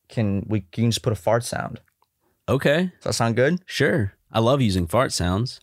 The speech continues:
Speaker 1: I know. Are you gonna end this episode with it?
Speaker 2: N-, uh, no, I will not.
Speaker 1: Okay.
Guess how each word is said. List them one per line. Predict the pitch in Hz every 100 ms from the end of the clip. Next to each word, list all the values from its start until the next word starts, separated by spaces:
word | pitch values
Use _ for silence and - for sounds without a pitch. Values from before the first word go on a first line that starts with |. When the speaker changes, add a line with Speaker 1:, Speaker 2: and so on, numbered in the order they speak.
| -
Speaker 1:
I | 101
know. | 107 95
Are | - 101
you | 98
gonna | 107
end | 101 107
this | 107
episode | 120 123 139 135
with | 147 156
it? | - _ -
Speaker 2:
N-, | 85 _
uh, | - 85 - - -
no, | 110 98 82 82 82 - _ _
I | 92
will | 98 101
not. | 98 98 82 - - - _ _ _ - 113
Speaker 1:
Okay. | 110